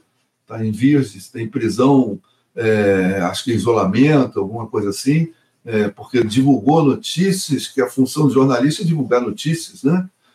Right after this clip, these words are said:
É, então, essas comparações que o Ocidente faz, eu prefiro esperar os acontecimentos, eu não tenho esperança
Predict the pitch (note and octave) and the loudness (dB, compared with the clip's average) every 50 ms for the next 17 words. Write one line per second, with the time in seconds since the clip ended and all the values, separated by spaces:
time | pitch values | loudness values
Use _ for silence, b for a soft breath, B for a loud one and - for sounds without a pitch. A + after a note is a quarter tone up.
0 | _ _ _ - G#2+ G#2 G#2 G2+ G2 F#2+ F#2 F2+ G#2+ A#2 A2+ - C#3 D3 E3 F3 | _ _ _ -8 -6 -2 0 0 0 0 0 -2 -4 -4 -6 -2 0 0 0 0
1 | F3+ F3 D#3+ C3 B2+ C3 C3+ _ _ _ _ _ - - - - - - - - | 0 -2 -2 -4 -8 -10 -16 _ _ _ _ _ -14 -10 -10 -10 -10 -10 -10 -10
2 | - - D3+ C#3 - D#3+ D#3+ D3 C3+ C3 - D3+ E3 D3+ - - C#3+ C3+ - A#2+ | -8 -4 -4 -2 0 2 2 2 2 0 0 0 0 0 0 -2 -4 -4 -4 -6
3 | G#2+ A#2 B2 B2 - - - - C3 D3+ C#3 D3 D3+ - C3+ C3 - D3 C#3+ - | -6 -6 -6 -6 -6 -6 -2 0 0 2 2 0 0 0 -2 -2 -2 -2 -4 -4
4 | - - E3 D3+ B2+ - A#2+ A#2+ A#2+ - - A2+ G#2+ G#2+ G#2+ G2+ G2 A#2 - - | -8 -6 0 0 2 4 4 4 2 2 0 -2 -4 -4 -4 -10 -12 -12 -16 -8
5 | A2+ A#2+ C#3 C#3+ C#3+ C#3+ C3 C3 - - C3+ C3 B2+ - C#3+ C#3+ C3+ - - C3 | -2 0 0 0 0 -2 -4 -4 -2 0 2 2 2 2 2 0 0 0 0 2
6 | A#2 - A#2+ A#2 A2+ G#2+ - - - | 2 2 2 0 -4 -6 -10 -12 -14